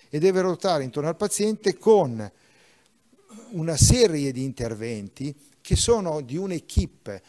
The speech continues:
non di una persona. Non esiste fare la dieta chetogenica con il singolo, esiste e si deve fare la dieta chetogenica con un'equipe. Come è importante la, la, la,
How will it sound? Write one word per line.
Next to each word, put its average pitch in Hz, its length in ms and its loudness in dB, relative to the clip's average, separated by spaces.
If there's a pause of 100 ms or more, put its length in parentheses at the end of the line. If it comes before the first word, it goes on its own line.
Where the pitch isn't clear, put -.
(120)
non 190 240 -6
di 135 100 -8
una 127 200 -10
persona. 98 760 -14 (280)
Non 156 200 -8
esiste 160 520 -8
fare 151 300 -8
la 131 120 -8
dieta 160 280 -8
chetogenica 190 800 -6 (220)
con 185 300 -4 (320)
il 151 160 -16
singolo, 95 680 -6 (220)
esiste 113 760 -10
e 117 160 -12
si 113 200 -4
deve 147 280 -4
fare 143 240 -6
la 113 80 -10
dieta 127 300 -12
chetogenica 185 760 -10
con 180 500 -6 (400)
un'equipe. 117 800 -10 (220)
Come 175 320 0
è - 20 -2
importante 139 600 -4
la, 120 140 0
la, 120 480 -6
la, 123 260 -8